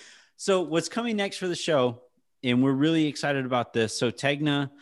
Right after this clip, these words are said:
um, as you guys probably know by now, bought the Locked On Podcast Network,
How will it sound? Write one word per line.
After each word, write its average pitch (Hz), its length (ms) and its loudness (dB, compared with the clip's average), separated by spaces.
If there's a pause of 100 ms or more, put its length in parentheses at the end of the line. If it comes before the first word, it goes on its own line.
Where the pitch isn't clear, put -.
(340)
um, 104 280 -2
as 120 180 2
you 135 60 -2
guys 120 200 0
probably 120 280 2
know 113 140 2
by 113 140 -2
now, 113 340 -2 (320)
bought 113 240 -2
the 131 60 -4
Locked 104 320 0
On 104 400 0 (240)
Podcast 101 480 -2
Network, 131 420 -6